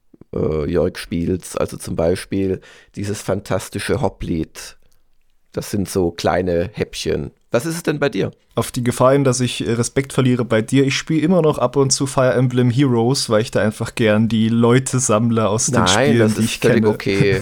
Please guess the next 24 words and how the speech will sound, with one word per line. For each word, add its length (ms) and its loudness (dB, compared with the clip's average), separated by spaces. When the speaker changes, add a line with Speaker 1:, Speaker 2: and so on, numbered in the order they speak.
Speaker 2:
<laughs> 220 -6
Speaker 1:
Alles, 420 0
alles 380 -4
gut. 360 -4
Alles 340 -2
gut. 300 -4
Können 200 -2
wir 60 2
bitte 180 -6
den 140 0
Ersatzmann 520 -2
auf 280 -4
das 220 -6
Feld? 260 -4
Also 240 0
wir 100 2
haben 140 2
ja 80 0
keinen. 400 2
Speaker 2:
<laughs> 640 -20
Speaker 1:
Dann 240 2
fragt 400 -4
es 260 -4
Soto, 880 2